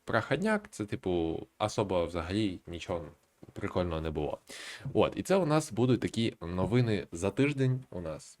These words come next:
будуть підібрані, а, в ОПІ ставом. От, тому зараз будемо обирати, що у нас тут буде.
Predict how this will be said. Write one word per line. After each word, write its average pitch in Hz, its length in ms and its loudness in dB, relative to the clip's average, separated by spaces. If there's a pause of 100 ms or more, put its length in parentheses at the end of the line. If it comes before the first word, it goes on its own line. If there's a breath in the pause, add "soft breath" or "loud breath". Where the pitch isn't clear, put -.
будуть - 220 -2
підібрані, 127 640 0 (340 loud breath)
а, 80 480 0
в 92 200 2
ОПІ 101 300 4
ставом. 135 680 2 (400)
От, 101 240 2
тому 107 580 -2
зараз 92 360 0
будемо 87 500 -2
обирати, 87 600 0
що 80 200 -6
у - 20 -4
нас 80 180 -10
тут 78 140 -4
буде. 78 300 -4